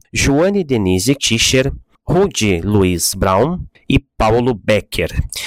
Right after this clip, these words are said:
E no domingo, dia dezesseis, fica o nosso parabéns para Mônica Aparecida Gaspar, Roque José Carling, Calmeci dos Santos Corte, Paulo Matias Ebert, Fábio Soares,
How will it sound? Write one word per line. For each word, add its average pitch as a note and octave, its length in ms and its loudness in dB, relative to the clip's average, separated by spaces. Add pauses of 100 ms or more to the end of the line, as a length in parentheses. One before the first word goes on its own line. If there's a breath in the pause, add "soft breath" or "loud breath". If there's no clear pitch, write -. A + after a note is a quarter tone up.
(180 loud breath)
E A2+ 100 -2
no A#2 160 4
domingo, A#2+ 440 2
dia A2 160 0
dezesseis, C#3+ 640 0
fica C#3+ 260 -2
o C3+ 80 2
nosso A#2 420 0
parabéns G2+ 760 0
para G2+ 260 2
Mônica C#3 460 0
Aparecida F#2 880 0
Gaspar, G2+ 600 0 (140)
Roque E3 420 0
José G2 560 0
Carling, G#2+ 500 0 (400)
Calmeci C3+ 560 2
dos G3+ 160 0
Santos G#2 640 0
Corte, G#2 540 0 (420)
Paulo C#3+ 400 2
Matias F2 720 0
Ebert, G#2+ 560 0 (160)
Fábio F#2 640 0
Soares, B2 920 0